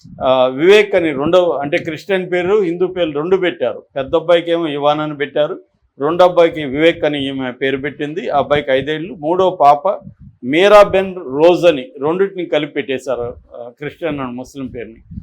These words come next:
ఆ పాపకి నాలుగేళ్ళు. అయితే వీళ్ళ ముగ్గురిని క్రిస్టియాని-, క్రిస్టియన్స్గానే పెంచుతున్నారు. వాళ్ళ ముగ్గురికి రిలీజియన్ క్రిస్టియనే, వాళ్ళ ముగ్గురు చర్చికి వెళ్తున్నారు. కమ్యూనియన్ ఈ మధ్య అది కూడా జరిపారు వాళ్ళకి.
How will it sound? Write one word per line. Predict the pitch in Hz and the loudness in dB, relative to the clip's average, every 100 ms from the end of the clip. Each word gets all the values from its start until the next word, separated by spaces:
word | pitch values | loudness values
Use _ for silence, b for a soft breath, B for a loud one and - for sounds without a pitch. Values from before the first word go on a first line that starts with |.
| _ - - | _ -18 -2
ఆ | 147 | 0
పాపకి | 151 180 180 180 208 | 4 6 4 0 -6
నాలుగేళ్ళు. | 175 139 131 120 107 127 - _ _ - | -2 0 -2 -6 -10 -14 -20 _ _ 0
అయితే | 175 196 226 | 2 4 2
వీళ్ళ | 202 170 | 2 -2
ముగ్గురిని | 151 143 147 208 214 208 | -2 -4 0 0 0 -8
క్రిస్టియాని-, | - 165 156 - 220 220 220 196 _ _ - | -8 -12 -10 -2 2 2 -2 -8 _ _ -10
క్రిస్టియన్స్గానే | 180 - 240 226 214 202 190 | -10 -4 -4 -2 -4 -4 -2
పెంచుతున్నారు. | 254 202 - - 156 120 101 - - | -4 -4 -6 -8 -8 -8 -12 -16 -6
వాళ్ళ | 139 139 | -4 -4
ముగ్గురికి | 143 151 196 196 | -6 -2 -2 -2
రిలీజియన్ | 151 147 170 170 180 | -4 -2 -2 0 -4
క్రిస్టియనే, | 240 143 - 165 143 104 - _ | -6 -12 -8 -6 -6 -8 -16 _
వాళ్ళ | - - 143 | -20 -6 -4
ముగ్గురు | 156 151 180 | -4 -2 -2
చర్చికి | 185 156 151 175 160 | 0 -2 -2 -2 -2
వెళ్తున్నారు. | 143 131 117 113 - - | -2 -4 -6 -10 -18 -10
కమ్యూనియన్ | 156 175 185 180 170 170 | -8 -4 -4 -4 -4 -4
ఈ | 175 156 | -4 -4
మధ్య | 143 139 151 | -4 -4 0
అది | 143 131 | 0 0
కూడా | 147 151 | -4 -6
జరిపారు | 127 127 127 127 110 | -4 -6 -6 -10 -10
వాళ్ళకి. | 123 127 117 104 120 | -10 -10 -10 -14 -20